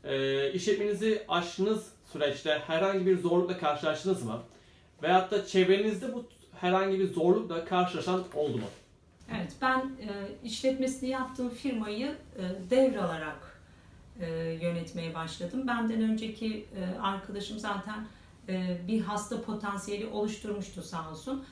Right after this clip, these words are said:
Speaker 2: Ama şöyle, yeni firma açan arkadaşlarımızın yaşadıkları zorlukları gözlemleyebiliyorum. Özellikle şundan dolayı zorluk çekiyorlar.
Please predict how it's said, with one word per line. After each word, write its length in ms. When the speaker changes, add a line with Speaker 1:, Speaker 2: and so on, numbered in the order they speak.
Speaker 2:
Ama 300
şöyle, 680
yeni 260
firma 380
açan 380
arkadaşlarımızın 840
yaşadıkları 580
zorlukları 560
gözlemleyebiliyorum. 1080
Özellikle 560
şundan 440
dolayı 260
zorluk 400
çekiyorlar. 580